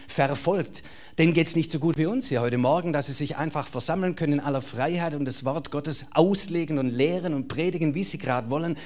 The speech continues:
sondern die müssen ständig damit rechnen, dass sie ums Leben kommen, um ihres Glaubens willen. Ja. Und natürlich gibt es all diese Ereignisse und wir fragen uns, wie sollen wir jetzt leben?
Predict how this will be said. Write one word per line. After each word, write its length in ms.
sondern 240
die 60
müssen 260
ständig 400
damit 240
rechnen, 460
dass 160
sie 80
ums 160
Leben 320
kommen, 380
um 200
ihres 360
Glaubens 500
willen. 140
Ja. 160
Und 80
natürlich 560
gibt 180
es 100
all 260
diese 220
Ereignisse 520
und 140
wir 100
fragen 480
uns, 520
wie 140
sollen 240
wir 80
jetzt 160
leben? 260